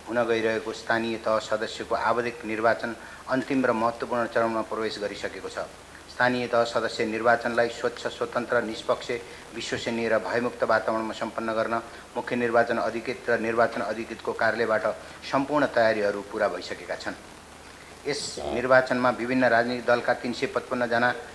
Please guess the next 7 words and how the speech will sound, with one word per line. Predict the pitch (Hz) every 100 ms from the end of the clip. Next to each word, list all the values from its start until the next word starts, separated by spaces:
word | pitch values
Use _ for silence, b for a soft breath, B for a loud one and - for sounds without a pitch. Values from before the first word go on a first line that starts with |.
| - -
विभिन्न | 131 151 143
पदाधिकारीहरू | 131 120 123 120 117 113 117 117
निर्विरोध | 110 123 127 135 123
निर्वाचित | 117 117 117 117 92
भइसकेका | 110 120 110 113
छन् | 110 113
भने | 104 110